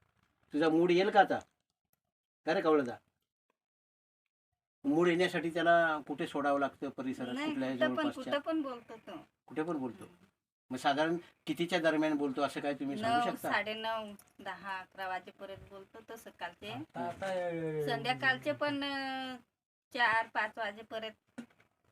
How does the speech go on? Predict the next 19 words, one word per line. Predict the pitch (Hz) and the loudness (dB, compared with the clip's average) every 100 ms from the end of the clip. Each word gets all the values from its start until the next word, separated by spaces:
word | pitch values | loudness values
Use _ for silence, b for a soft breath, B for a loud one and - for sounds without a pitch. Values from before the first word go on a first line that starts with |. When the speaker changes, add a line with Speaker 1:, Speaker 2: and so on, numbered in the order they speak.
| _ _ | _ _
Speaker 2:
बोलतो. | - 104 107 - | -20 -18 -18 -8
Speaker 1:
मग | 139 | -2
याला | 147 156 | 0 0
तुम्ही | 160 165 175 | 0 -2 -2
स्पर्श | - 185 - | -2 -4 -2
करता | 170 175 156 170 | -2 -2 0 2
का | 170 | 2
दुसरी | 151 147 165 | 0 -2 2
माणसाने | 160 151 160 160 | 2 0 -4 -4
स्पर्श | - 151 | -4 -2
Speaker 2:
नाही, | 170 147 | -2 -2
Speaker 1:
केला | 151 151 | -2 -2
तर | 160 151 | -2 -6
Speaker 2:
दुसरी | - 277 254 | -4 -4 -4
Speaker 1:
चालतंय? | 262 240 | -4 -6
Speaker 2:
नाही, | 190 | -12
दुसऱ्यांना | 208 208 - 214 214 220 | -16 -14 -6 -6 -4 -8
टोमकते | 214 208 202 202 - | -8 -10 -12 -16 -18
तो. | 196 | -18